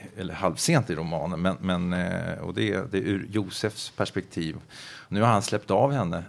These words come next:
på pensionatet och, eh, med den ovisshet som följer på detta och, eh, ska åka iväg för att, eh,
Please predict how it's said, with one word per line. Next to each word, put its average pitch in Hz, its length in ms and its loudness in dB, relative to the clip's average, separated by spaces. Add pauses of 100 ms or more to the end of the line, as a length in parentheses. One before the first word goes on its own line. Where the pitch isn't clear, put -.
(140)
på 87 80 -8
pensionatet - 920 -6
och, - 300 -10 (240)
eh, 85 200 -6
med 85 120 -4
den 80 140 -4
ovisshet 85 600 -6
som 80 120 -8
följer 82 360 -6
på - 140 -12
detta 87 420 -4 (380)
och, - 520 -6
eh, 85 60 -4
ska 85 320 0
åka 85 360 0
iväg 90 340 2
för 87 140 -4
att, 82 320 -4
eh, 82 80 -2